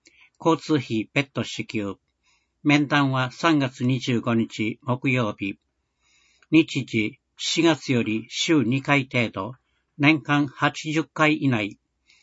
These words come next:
午後零時四十五分から四時四十五分。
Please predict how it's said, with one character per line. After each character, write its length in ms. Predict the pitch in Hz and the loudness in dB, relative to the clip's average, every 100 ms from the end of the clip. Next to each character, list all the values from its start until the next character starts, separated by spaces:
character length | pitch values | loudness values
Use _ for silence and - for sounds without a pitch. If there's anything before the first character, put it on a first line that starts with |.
| - | -2
午 160 | 151 143 | 2 2
後 240 | 117 110 151 | 0 -2 0
零 200 | 160 147 | 2 2
時 140 | 135 | 2
四 220 | 147 151 | 2 0
十 180 | 135 123 | -2 -2
五 160 | 110 135 | -2 -2
分 220 | 135 104 | 0 -2
か 140 | 113 | -2
ら 200 | 98 101 - | -4 -6 -4
四 180 | 147 139 | -2 -2
時 140 | 123 | 0
四 200 | 131 131 | 0 0
十 240 | - 113 | -2 -4
五 140 | 101 113 | -4 -4
分。 300 | 113 95 | -4 -8